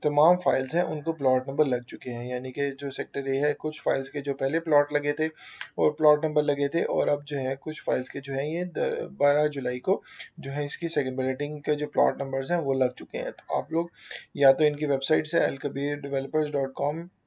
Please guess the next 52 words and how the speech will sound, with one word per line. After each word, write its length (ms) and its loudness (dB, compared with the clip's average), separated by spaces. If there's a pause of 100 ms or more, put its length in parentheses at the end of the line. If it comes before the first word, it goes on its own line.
(100)
वहाँ 200 0
पे 180 2
भी 160 -4
जाके 340 6
देख 240 -4
सकते 280 -4
हैं, 180 -2 (360)
या 180 4
फिर 200 0
आप 160 4
जो 120 -4
है 120 -2
सोसाइटी 460 -2
ऑफिस 260 -2
कॉल 280 0
करके 300 -2
भी 140 -2
जाके 320 4
पूछ 300 -6
सकते 240 -6
हैं, 140 0 (500)
और, 380 6
अ, 360 2
कॉल 280 6
करके 240 0
भी 80 -2
अपना 200 -2 (240)
प्लॉट 280 2
नंबर, 180 -2
अ, 680 -4
चेक 200 -2
करा 200 6
सकते 300 -10
हैं 140 -6
कि 100 -18
क्या 180 4
लगा 280 2
है, 120 0
या 100 0
फिर 160 -2
आप 140 2
सोसाइटी 440 -4
ऑफिस 260 -4
भी 100 -6
विजिट 320 -6
कर 140 -4
सकते 320 -8
हैं, 120 -2
या 60 0
इनका 240 -4
even 340 -4
के 60 -4